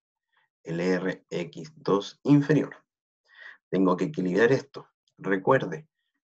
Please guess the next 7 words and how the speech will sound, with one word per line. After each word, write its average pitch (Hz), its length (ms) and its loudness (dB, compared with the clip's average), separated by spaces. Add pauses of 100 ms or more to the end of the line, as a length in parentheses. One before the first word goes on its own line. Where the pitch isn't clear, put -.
(1040)
esta 101 280 -4
parte 113 360 0
del 95 120 2
soporte 120 600 2
se - 180 -12
encuentra 101 640 -2
empotrado, 95 1160 -4